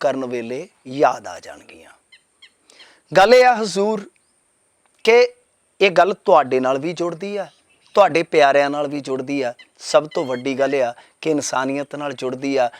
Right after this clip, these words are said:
ਉਹ ਇਨਸਾਨ ਹੀ ਕਾਹਦਾ ਜਿਸ ਦੇ ਹਿਰਦੇ 'ਚ, ਜਿਸ ਦੇ ਦਿਲ 'ਚ ਇਨਸਾਨੀਅਤ ਨਹੀਂ ਤੜਕਦੀ। ਵਿਊਜ਼ ਸਾਨੂੰ ਆਉਣ ਨਾ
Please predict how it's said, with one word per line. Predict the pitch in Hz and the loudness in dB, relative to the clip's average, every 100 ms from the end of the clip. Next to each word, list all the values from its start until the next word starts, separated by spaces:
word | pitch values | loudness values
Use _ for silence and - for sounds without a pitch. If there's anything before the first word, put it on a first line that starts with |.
| _ - | _ -4
ਉਹ | 147 | -4
ਇਨਸਾਨ | 143 143 - 127 135 | -4 -8 -6 -6 -4
ਹੀ | 147 | -6
ਕਾਹਦਾ | 143 139 147 135 120 _ _ _ _ 120 | -6 -8 -4 -4 -4 _ _ _ _ _
ਜਿਸ | - 156 - | -4 -4 -4
ਦੇ | 180 170 147 151 | -4 -4 -4 -6
ਹਿਰਦੇ | 139 123 139 | -6 -2 -2
'ਚ, | 131 139 | -2 -12
ਜਿਸ | 123 123 - | -10 -12 -6
ਦੇ | 135 | -6
ਦਿਲ | 123 123 | -4 -10
'ਚ | 123 - 139 170 _ _ _ | -10 -8 -10 -10 _ _ _
ਇਨਸਾਨੀਅਤ | 170 147 - 127 127 123 - | -8 -6 -6 -8 -10 -12 -14
ਨਹੀਂ | 117 113 113 - | -18 -18 -20 -16
ਤੜਕਦੀ। | 120 - 127 - _ _ - _ _ _ _ _ _ _ _ _ - _ 147 | -16 -16 -20 -20 _ _ -20 _ _ _ _ _ _ _ _ _ -20 _ -6
ਵਿਊਜ਼ | 151 202 254 285 226 | 2 4 4 2 2
ਸਾਨੂੰ | 226 202 220 233 _ | 2 2 0 -6 _
ਆਉਣ | 160 165 175 190 185 | 2 4 4 2 -2
ਨਾ | 147 139 139 156 | -6 -2 0 0